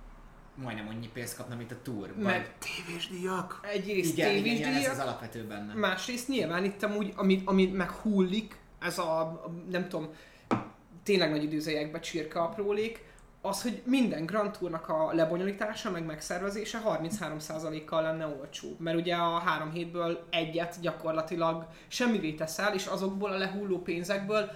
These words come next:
Speaker 2: amik a szervezeteknél maradnak, a többi versenyt, illetve a női kerékpársportot pedig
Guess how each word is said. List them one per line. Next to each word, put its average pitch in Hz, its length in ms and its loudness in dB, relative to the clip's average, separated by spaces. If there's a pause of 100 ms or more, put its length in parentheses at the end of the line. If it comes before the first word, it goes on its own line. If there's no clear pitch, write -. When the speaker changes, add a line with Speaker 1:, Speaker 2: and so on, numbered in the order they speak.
(100)
Speaker 2:
amik 185 220 -2
a 190 40 -2
szervezeteknél 175 760 -2
maradnak, 180 480 0 (200)
a 185 140 -8
többi 196 300 0
versenyt, 160 680 -4 (600)
illetve 190 340 2
a 175 460 6 (440)
női 190 420 12
kerékpársportot 160 1040 2 (460)
pedig 190 440 4